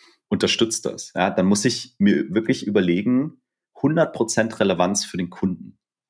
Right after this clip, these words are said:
ja. Und dann steht da eben auch kein Über-uns-Slide drin, weil das hat einfach keine Relevanz für den Kunden. Das ist ja alles vorher schon passiert, äh, und wir sind ja vielleicht auch eine große, bekannte Firma, äh, dann ja dreimal nicht, ja.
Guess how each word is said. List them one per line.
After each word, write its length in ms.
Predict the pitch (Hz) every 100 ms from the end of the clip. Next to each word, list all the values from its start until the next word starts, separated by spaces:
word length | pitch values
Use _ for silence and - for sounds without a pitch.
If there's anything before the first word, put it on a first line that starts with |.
| _
ja. 320 | - 82 - - - -
Und 80 | 92
dann 140 | 117
steht 200 | - 135
da 60 | 139
eben 240 | 110 123
auch 160 | 104 -
kein 380 | - 104 113
Über-uns-Slide 880 | 113 117 104 110 131 - - 67 -
drin, 340 | - - 71 - _
weil 120 | 87
das 120 | 87 -
hat 160 | 110
einfach 300 | 80 80 -
keine 260 | - 78 78
Relevanz 600 | 78 78 80 - - _
für 400 | - 90 82 - -
den 80 | 170
Kunden. 400 | - 85 - -
Das 140 | -
ist 20 |
ja 80 | -
alles 220 | 90 104
vorher 160 | - 120
schon 180 | 117 113
passiert, 460 | 110 104 110 120 - - - -
äh, 160 | 90 87
und 180 | 87 85
wir 480 | 95 95 95 - -
sind 160 | 82 92
ja 80 | 92
vielleicht 260 | 87 -
auch 60 | 82
eine 260 | 85 85
große, 340 | 82 - 104 -
bekannte 360 | - - 110
Firma, 480 | 110 - 110 110 110 - - _
äh, 120 | - -
dann 160 | - 101
ja 100 | 90
dreimal 400 | - 73 76 71
nicht, 300 | 67 - -
ja. 260 | 85 131